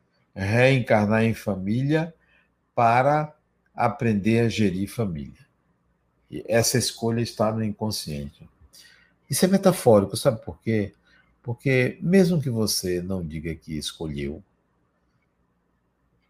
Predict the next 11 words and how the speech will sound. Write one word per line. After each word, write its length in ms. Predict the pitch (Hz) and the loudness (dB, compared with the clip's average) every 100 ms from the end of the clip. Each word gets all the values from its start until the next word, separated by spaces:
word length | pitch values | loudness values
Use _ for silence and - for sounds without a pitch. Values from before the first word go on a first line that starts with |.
| - | -10
você 380 | 120 147 156 165 | 0 2 4 2
tem 220 | - 147 | 4 4
uma 180 | 139 147 | 4 4
inabilidade, 1200 | 165 151 131 107 110 101 85 87 87 85 135 139 _ _ _ _ _ _ | 4 4 4 4 4 4 2 -2 -2 -6 -8 -10 _ _ _ _ _ _
que 180 | - 104 | -4 -2
é 100 | 95 | 0
gerir 340 | 87 110 87 87 | 0 -2 -2 -6
família, 560 | - 85 76 73 110 131 | -10 -12 -10 -10 -10 -10
não 160 | 101 85 | -10 -10
sabe 340 | - 80 78 | -8 -8 -10
gerir. 400 | 73 71 73 117 | -12 -14 -14 -16